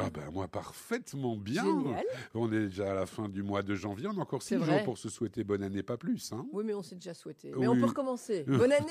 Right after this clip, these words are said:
Speaker 2: Didier, bonne année.
Speaker 1: <laughs> Tout est une question d'état d'esprit, ma chère
Speaker 2: Ah,
Speaker 1: Valérie.
Speaker 2: quelle belle introduction.
Speaker 1: Ah, vous avez vu, c'est un métier, n'est-ce pas ? Alors aujourd'hui, <laughs> on va parler du mindset. Comprenez donc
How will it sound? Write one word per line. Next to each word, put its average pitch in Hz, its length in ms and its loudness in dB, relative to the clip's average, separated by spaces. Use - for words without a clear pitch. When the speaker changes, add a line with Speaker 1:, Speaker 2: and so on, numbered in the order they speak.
Speaker 2:
Didier, - 340 2
bonne - 120 2
année. 370 420 0
Speaker 1:
<laughs> 403 140 0
Tout 160 160 2
est 123 160 0
une 127 120 -8
question 143 460 2
d'état 147 340 0
d'esprit, 135 580 2
ma 127 120 2
chère 117 260 4
Speaker 2:
Ah, 208 440 8
Speaker 1:
Valérie. 170 180 0
Speaker 2:
quelle 214 140 -2
belle 202 160 -2
introduction. 175 440 -4
Speaker 1:
Ah, 107 100 0
vous 107 180 2
avez 110 160 2
vu, 139 160 0
c'est 277 140 -2
un 101 80 0
métier, 98 400 0
n'est-ce 87 220 -6
pas ? 104 140 0
Alors 110 200 2
aujourd'hui, 160 560 4
<laughs> - 40 -6
on 135 120 4
va 120 240 -2
parler 131 360 0
du 110 180 -6
mindset. 127 680 0
Comprenez 127 480 2
donc 131 400 0